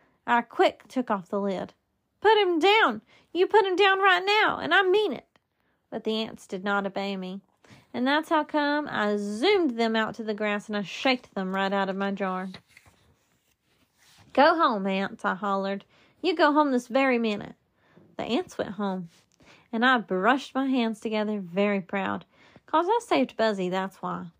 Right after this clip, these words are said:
After that, I reached into the grass and I picked up my jar. Only something did not feel right exactly. I looked inside of it.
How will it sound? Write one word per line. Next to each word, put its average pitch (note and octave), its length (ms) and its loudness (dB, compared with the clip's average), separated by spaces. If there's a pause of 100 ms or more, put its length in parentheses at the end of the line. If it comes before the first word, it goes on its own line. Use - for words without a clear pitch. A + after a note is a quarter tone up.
(560)
After C4+ 300 0
that, C4 300 2
I G#3+ 120 0
reached C4 420 -2
into C#4 220 -6
the C4 120 -4
grass G#3 440 -2
and F#3 80 -2
I F3 60 -4
picked B3+ 320 -4
up - 100 -4
my G#3+ 160 -2
jar. F3+ 460 -2 (340)
Only B3 580 0 (720)
something F#4+ 460 0
did A3 160 -2
not A3 360 -2
feel B3 240 2
right F#3 220 0
exactly. G3 720 -6 (520)
I C#4+ 120 4
looked F#4+ 260 -2
inside C#4+ 440 2
of G3+ 100 -6
it. - 160 -8